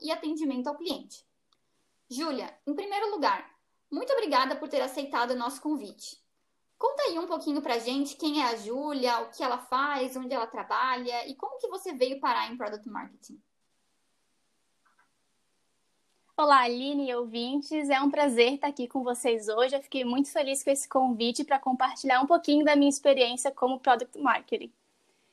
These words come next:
Speaker 2: E queria ser mais uma pessoa a elogiar o trabalho que vocês estão fazendo aqui. Tá muito legal, então meus parabéns pela iniciativa. É, então, eu sou a Júlia, eu tenho vinte e quatro anos, eu sou formada em administração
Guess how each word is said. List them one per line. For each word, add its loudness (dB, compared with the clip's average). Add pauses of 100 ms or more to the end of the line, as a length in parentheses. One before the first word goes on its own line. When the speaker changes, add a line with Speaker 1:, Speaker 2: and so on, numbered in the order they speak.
(180)
Speaker 2:
E 2
queria 8
ser 4
mais 8
uma 0
pessoa -2
a -2
elogiar 2
o -14
trabalho -4
que -18
vocês -8
estão -4
fazendo 0
aqui. 2
Tá 4
muito 2
legal, 8
então -4
meus -6
parabéns -2
pela -2
iniciativa. 0 (920)
É, 6
então, 6
eu 4
sou -2
a 2
Júlia, 2
eu 0
tenho -2
vinte -6
e -18
quatro 0
anos, 2
eu 0
sou -4
formada -2
em -4
administração 0